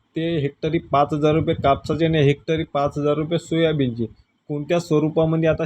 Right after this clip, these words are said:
शेतकऱ्यांना अनुदान म्हणजे त्यांचा अर्थसहाय्य त्यांच्या बँकेत प्राप्त होणार आहे, त्या संबंधित महत्त्वपूर्ण माहिती आलेली आहे आठ ऑगस्टला. तर शेतकरी मित्रांनो, आता काय केल्यानं आपल्याला आता आपल्या खात्यावर म्हणजेच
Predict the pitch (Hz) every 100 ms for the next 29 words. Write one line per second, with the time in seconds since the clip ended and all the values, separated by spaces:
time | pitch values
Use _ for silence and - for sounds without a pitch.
0 | - 151 - 156 160 156 147 147 151 156
1 | 127 135 147 156 143 143 156 - 147 143
2 | 156 151 147 151 123 - _ _ - 139
3 | 160 143 139 135 165 - 139 135 - 156
4 | 156 156 151 147 147 151 147 151 165 160
5 | 139 143 143 160 156 156 156 151 143 139
6 | 147 - 147 160 147 117 - - 139 151
7 | 151 143 151 147 131 110 - - - 156
8 | - 160 185 175 175 180 180 180 160 -
9 | - _ _ - - - - - - -
10 | _ - 151 170 175 160 165 165 156 -
11 | 160 165 160 165 156 - 165 - 151 143
12 | 160 160 160 156 -